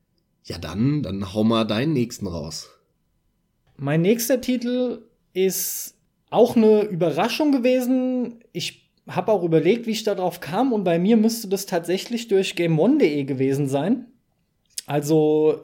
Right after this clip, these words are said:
Speaker 2: äh, in der Sendung Game One wurd's nicht gezeigt, aber es kam, wie gesagt, auf der Seite,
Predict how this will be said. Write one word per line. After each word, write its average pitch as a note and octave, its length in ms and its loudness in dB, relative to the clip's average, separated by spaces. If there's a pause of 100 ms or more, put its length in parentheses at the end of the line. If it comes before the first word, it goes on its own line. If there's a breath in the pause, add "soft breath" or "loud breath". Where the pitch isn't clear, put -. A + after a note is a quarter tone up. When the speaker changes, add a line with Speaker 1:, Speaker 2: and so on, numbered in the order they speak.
(100)
Speaker 2:
äh, - 720 -14
in E3 80 0
der E3 140 6
Sendung A#3 400 4
Game G#3+ 280 2
One G#3+ 260 2
wurd's F#3+ 280 -2
nicht E3+ 200 -6
gezeigt, F3 680 -10
aber E3+ 640 0
es D#3+ 160 -12
kam, E3+ 560 -6
wie E3 100 -6
gesagt, D#3 400 -2
auf D#3 160 -6
der D3 140 -4
Seite, B3 680 -2